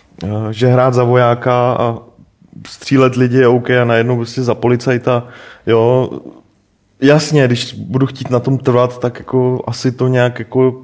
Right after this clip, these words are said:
lze použít jako zdůvodnění. Ale přijde mi to, že, že je to prostě strašlivě divně naroubovaný, na-, naroubovaný názor na dění, na, na dění prostě v tom Fergusonu a na, na prezentaci jako násilí obecně,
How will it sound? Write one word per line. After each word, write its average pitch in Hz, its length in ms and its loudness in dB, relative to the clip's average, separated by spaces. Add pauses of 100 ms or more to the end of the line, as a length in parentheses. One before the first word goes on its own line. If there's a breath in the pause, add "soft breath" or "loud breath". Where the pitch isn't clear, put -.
(360)
lze 120 240 2
použít 127 380 -4
jako 127 200 0
zdůvodnění. 110 640 -2 (360 loud breath)
Ale 113 120 2
přijde 123 280 0
mi 131 120 2
to, 131 120 0
že, 127 240 0
že 131 120 -4
je 127 60 2
to 127 100 -4
prostě 120 340 -10
strašlivě 127 960 0 (500 loud breath)
divně 123 440 2
naroubovaný, 123 1120 2
na-, 113 200 -4
naroubovaný 120 720 0
názor 120 680 0 (380 loud breath)
na 113 120 2
dění, 123 680 2 (160)
na, 113 100 -6 (560)
na 110 120 2
dění 123 360 2
prostě 120 400 -2
v 117 100 -8
tom 127 140 -2
Fergusonu 123 840 0 (480 loud breath)
a 113 180 4
na, 117 380 2
na 113 260 2
prezentaci 120 840 -2
jako 127 180 0
násilí 123 500 0
obecně, 117 880 0